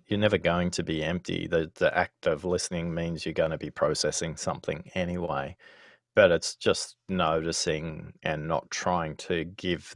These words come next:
that idea energy. So a lot of people say to me, "Oscar, how do I stop the monkey mind?" And how do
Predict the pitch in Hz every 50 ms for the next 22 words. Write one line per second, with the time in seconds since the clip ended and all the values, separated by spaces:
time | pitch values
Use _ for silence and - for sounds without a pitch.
0 | 110 - 92 85 80 - - - 92 87 82 78 80 - 87 85 85 85 80 80
1 | 90 - _ - - 95 87 95 104 - - 113 127 135 - 104 95 92 107 104
2 | 92 - - 95 - - 80 - - 87 80 82 87 82 80 76 78 110 - -
3 | - 87 80 104 113 123 127 113 95 90 85 - - - - 104 90 - - -
4 | - 95 90 87 85 85 87 87 87 104 113 - 113 95 87 85 80 82 82 82
5 | - - - 101 101 107 101